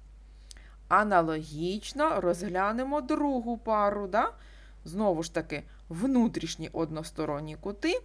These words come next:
нам відома їх сума, ми можемо сказати, що А паралельно Б. І ми бачимо, що тепер сума внутрішніх односторонніх дорівнює сто сорок градусів, да?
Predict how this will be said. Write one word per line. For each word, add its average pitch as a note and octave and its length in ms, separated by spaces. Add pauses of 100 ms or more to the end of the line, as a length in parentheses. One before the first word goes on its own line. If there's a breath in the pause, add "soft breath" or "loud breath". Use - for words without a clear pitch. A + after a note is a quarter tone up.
нам F3 280
відома D3 440
їх C#3+ 240
сума, D#4+ 640 (300 loud breath)
ми F3 120
можемо E3+ 320
сказати, F3+ 600
що C#4 280
А F#3+ 220
паралельно D#3 640
Б. C3 280 (800 loud breath)
І C4+ 120
ми A#3 140
бачимо, F#3 500
що G3 120
тепер F#3 380
сума F#3+ 460
внутрішніх F#3 480
односторонніх F#3+ 680
дорівнює A3 380
сто C4+ 160
сорок E4 340
градусів, B3 540
да? C4+ 240